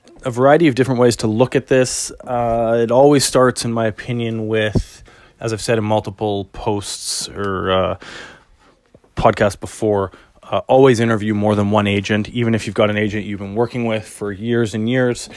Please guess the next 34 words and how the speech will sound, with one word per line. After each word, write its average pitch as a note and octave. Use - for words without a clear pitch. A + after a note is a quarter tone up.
uh, G#2+
and F#2
trust A#2+
and G2
are G#2
happy G#2+
to A2
work A#2+
with B2
again, C3+
of C3
course. C3
Interview C#3
your B2
local A#2+
neighborhood A#2+
specialist A#2
or G2
product A#2
type A#2
specialist A2+
that's A2+
applicable A2+
to -
what A2
you G#2+
have G#2+
and G2+
want G#2
to -
sell, A#2
just -
to D3
see C3